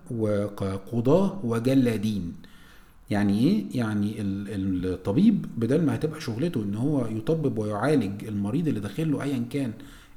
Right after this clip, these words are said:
إيه هو وإيه شكله وإيه نوعه وإيه جنسه، هياخد قرار إنه المريض اللي داخل ده يدخله ويعالجه ولا يقول له: "لأ، روح اترمي في الشارع".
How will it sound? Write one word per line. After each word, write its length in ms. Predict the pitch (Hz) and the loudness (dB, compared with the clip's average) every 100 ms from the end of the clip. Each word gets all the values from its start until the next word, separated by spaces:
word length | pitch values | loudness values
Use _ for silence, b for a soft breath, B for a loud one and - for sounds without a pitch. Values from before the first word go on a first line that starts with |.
| - | 0
إيه 80 | 135 | 2
هو 440 | 131 160 139 110 | 4 4 4 2
وإيه 120 | 120 | 0
شكله 360 | 139 165 156 117 | 0 0 -2 -4
وإيه 200 | 117 135 | 2 4
نوعه 260 | 143 156 131 | 6 6 4
وإيه 220 | 120 131 | 2 0
جنسه، 340 | 156 202 - - B B B B B | 2 0 -2 -12 B B B B B
هياخد 580 | 117 143 226 - 160 139 - | 4 8 8 6 0 -2 -4
قرار 600 | - 131 156 214 240 214 - | 0 2 4 4 2 0 -2
إنه 540 | 139 139 135 131 127 - | 2 4 4 4 2 0
المريض 480 | 127 120 127 151 196 | 2 4 6 6 4
اللي 160 | 156 131 | 6 8
داخل 360 | 165 - 120 | 8 6 2
ده 240 | 113 107 98 107 | 0 -2 -8 -8
يدخله 680 | 110 113 113 - 185 214 | -6 -4 -4 -2 2 4
ويعالجه 540 | 190 143 139 196 240 233 | 8 8 8 6 4 6
ولا 540 | 247 165 165 196 185 | 6 4 2 2 0
يقول 260 | 156 170 185 | 0 2 4
له: 80 | 160 | 4
"لأ، 280 | 185 139 | 2 0
روح 280 | 143 175 - | 0 0 0
اترمي 240 | - 147 139 | 0 0 0
في 60 | |
الشارع". 420 | - 107 98 87 | -2 -6 -6 -6